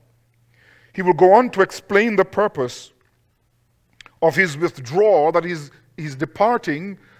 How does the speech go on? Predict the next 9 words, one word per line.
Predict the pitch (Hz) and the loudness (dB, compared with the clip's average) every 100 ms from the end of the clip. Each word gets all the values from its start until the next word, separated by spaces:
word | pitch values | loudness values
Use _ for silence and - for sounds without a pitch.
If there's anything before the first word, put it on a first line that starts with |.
| _ | _
to | - 185 | -12 -8
prepare | - - 214 247 240 226 214 - _ _ _ _ _ _ _ _ _ _ | -8 0 2 4 2 2 -2 -10 _ _ _ _ _ _ _ _ _ _
permanent | - 226 254 220 202 196 139 | 0 2 4 2 0 -4 -4
dwelling | 165 202 175 143 147 175 202 190 _ _ _ _ _ _ _ _ - | 2 4 4 0 -4 -10 -14 -18 _ _ _ _ _ _ _ _ -6
in | 180 180 180 175 | 0 0 -2 -8
heaven | 151 196 180 170 165 | 2 4 4 2 0
for | - 175 | 2 4
them. | 160 160 110 - _ _ _ _ _ - | 6 4 2 -12 _ _ _ _ _ -10
"And | 156 156 | -8 -8